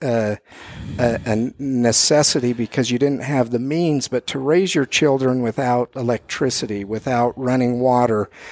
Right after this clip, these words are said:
um, to really make sure that they were able to see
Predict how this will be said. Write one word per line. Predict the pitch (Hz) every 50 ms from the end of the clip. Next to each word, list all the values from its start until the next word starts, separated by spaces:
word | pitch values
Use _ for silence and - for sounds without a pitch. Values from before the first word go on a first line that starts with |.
| - - - - - -
um, | - 139 127 120 117 117 117 - _ - - _ _ - -
to | - - 165 151 147 139 139 -
really | - 143 160 196 214 202 156 135 135 120 - _ _ _ _ _ _ _ _ _ _ _ _ _ _ _ _ _ _ _ _ _ -
make | 156 175 185 - -
sure | - - 208 185 180 160
that | 147 135 - -
they | 131 135 147 147 143 143 139 135 131 - - _ -
were | - 127 127
able | 135 143 135 135 127
to | 120 123 107
see | - - - - 147 147 151 147 139 135 131 123 -